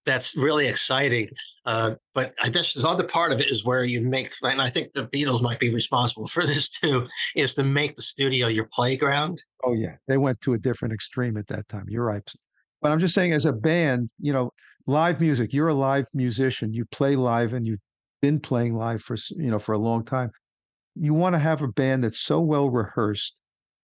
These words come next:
Speaker 2: that you can just go into the studio and boom, just get it within the first couple of takes. At least for me, that's always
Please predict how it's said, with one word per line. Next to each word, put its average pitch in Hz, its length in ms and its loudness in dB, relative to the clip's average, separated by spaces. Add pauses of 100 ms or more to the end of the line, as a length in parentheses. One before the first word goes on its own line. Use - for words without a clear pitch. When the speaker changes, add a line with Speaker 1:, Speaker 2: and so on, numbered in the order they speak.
Speaker 2:
that 117 180 0
you 139 100 2
can 123 160 0
just 165 320 0
go 143 140 2
into 135 180 0
the 120 100 2
studio 123 520 0
and 107 240 -2
boom, 127 400 2
just - 260 -2
get 120 200 2
it - 60 -4
within 113 300 0
the 107 60 0
first 110 320 -2
couple 107 320 -6
of 101 100 -8
takes. - 400 -6 (160)
At 143 80 -6
least 160 280 0
for 131 100 2
me, 127 200 4
that's 117 300 0
always 113 460 0